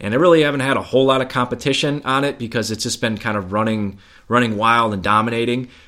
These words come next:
But over the past maybe few weeks, I've noticed that every time I log on to the, to the sales page and kinda check it out, I have this new competitor that I look and I'm like, "Damn, like,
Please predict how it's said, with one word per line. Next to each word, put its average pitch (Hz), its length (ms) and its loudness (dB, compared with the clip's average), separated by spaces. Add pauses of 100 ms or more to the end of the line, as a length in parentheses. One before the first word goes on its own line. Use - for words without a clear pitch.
(120)
But 127 320 2
over 214 240 -2
the 226 80 0
past 156 460 -2
maybe 127 680 2 (360)
few 185 360 -4
weeks, 117 500 0
I've 123 180 -2
noticed 156 600 2
that 131 140 0
every 175 160 0
time 180 200 -2
I 160 60 2
log 135 260 2
on 120 240 0
to 120 120 -6
the, 107 320 -2
to 120 80 -10
the 113 80 -6
sales 170 260 0
page 107 180 -4
and 104 80 -6
kinda 110 140 -4
check 104 240 -8
it 113 80 -6
out, 110 220 -4 (320)
I 139 80 -2
have 165 100 2
this 139 180 -2
new 131 280 4
competitor 123 840 -4
that 107 380 -6 (320)
I 101 60 -6
look 131 340 2
and 110 100 -2
I'm 104 80 -4
like, 101 260 -6
"Damn, 123 340 -4 (120)
like, 107 160 -10